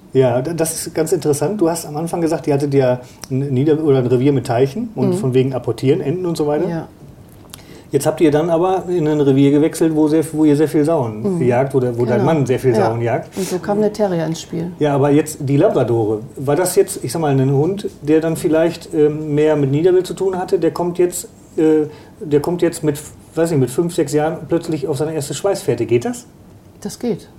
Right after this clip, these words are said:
Speaker 2: ja.
Speaker 1: Ja?
Speaker 2: Klar, die haben eine gute Nase.
Speaker 1: Ja, klar.
Speaker 2: Die haben eine sehr gute Nase. Also unser Hank zum Beispiel, der Fox Red Labrador, der geht wie ein Deutsch Drahthaar auf eine Schweißfährte.
Speaker 1: Ja.
Speaker 2: Der nimmt den Kopf zwischen die Beine, ich weiß nicht,
Speaker 1: Ja.
Speaker 2: ob du mal einen Drahthaar gesehen hast, wie der läuft,
Speaker 1: Ja, ja.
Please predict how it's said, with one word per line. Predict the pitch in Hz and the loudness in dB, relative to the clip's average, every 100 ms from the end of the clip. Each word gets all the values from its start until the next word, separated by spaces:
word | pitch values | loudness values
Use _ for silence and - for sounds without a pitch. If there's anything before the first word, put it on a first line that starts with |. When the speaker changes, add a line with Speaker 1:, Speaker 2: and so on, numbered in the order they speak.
| - - | -20 -14
Speaker 2:
ja. | 165 156 - | -12 -12 -2
Speaker 1:
Ja? | 143 156 | 0 0
Speaker 2:
Klar, | - 165 - - - | -2 -8 -8 -16 -10
die | |
haben | 165 | -6
eine | 170 | -4
gute | 214 226 | -2 -2
Nase. | 240 254 170 165 - - | -2 -2 -2 -6 -12 -4
Speaker 1:
Ja, | 147 151 | 2 4
klar. | - 185 - - - - - | 4 0 -2 -14 -20 -14 -6
Speaker 2:
Die | 175 | -2
haben | 175 | -2
eine | 170 | 0
sehr | 185 226 | 2 2
gute | 180 165 165 | 0 -4 -6
Nase. | 156 151 160 165 - - - - | -8 -8 -8 -12 -14 -20 -20 -14
Also | 175 175 | -8 -6
unser | 170 165 151 156 | -4 -4 -4 -4
Hank | 185 233 | -2 -4
zum | 254 247 | -4 -2
Beispiel, | 254 254 226 | -2 0 -2
der | 180 165 | -2 -4
Fox | 165 - - 226 - | -6 -10 -10 -8 -8
Red | 240 | -4
Labrador, | 240 240 240 240 254 254 - - - - | -2 -2 -2 -2 -4 -4 -8 -20 -16 -10
der | 170 | -6
geht | 175 - | -6 -4
wie | 202 | -2
ein | 226 | -2
Deutsch | 247 254 - | -2 -4 -6
Drahthaar | 269 277 180 165 | -6 -4 -4 -4
auf | 156 | -4
eine | - | -8
Schweißfährte. | 170 160 160 - - 165 180 | -8 -8 -8 -8 -12 -10 -8
Speaker 1:
Ja. | 170 | -2
Speaker 2:
Der | 123 | 0
nimmt | 185 202 | 0 0
den | 190 | -2
Kopf | - 247 | -2 -6
zwischen | - 233 202 | -6 -2 -2
die | |
Beine, | 180 190 247 302 | 0 0 2 0
ich | - | 0
weiß | 190 | -2
nicht, | |
Speaker 1:
Ja. | 127 | -2
Speaker 2:
ob | |
du | 202 | -2
mal | 185 | -2
einen | 180 | 0
Drahthaar | 202 208 190 | -2 -2 -2
gesehen | 175 175 208 | 0 0 0
hast, | 254 | -2
wie | 214 | -2
der | 190 | 0
läuft, | 175 214 - - - | 2 2 2 -2 -6
Speaker 1:
Ja, | |
ja. | 123 | -4